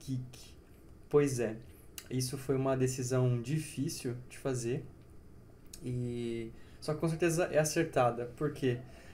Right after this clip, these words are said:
é, nós amamos The Witcher, Vale do Pontar veio de The Witcher, só que tá na hora da gente mudar, tá na hora da gente,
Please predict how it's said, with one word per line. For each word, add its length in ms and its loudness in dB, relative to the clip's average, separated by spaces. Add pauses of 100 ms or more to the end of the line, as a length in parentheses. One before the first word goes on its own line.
(160)
é, 240 4
nós 440 6
amamos 460 4
The 80 2
Witcher, 380 2
Vale 200 2
do 80 -2
Pontar 440 0
veio 180 0
de 100 -2
The 100 0
Witcher, 440 -2
só 220 -2
que 180 -6
tá 140 0
na 140 4
hora 200 6
da 140 2
gente 280 -2
mudar, 460 0
tá 80 -6
na 100 -4
hora 160 -2
da 120 0
gente, 640 -4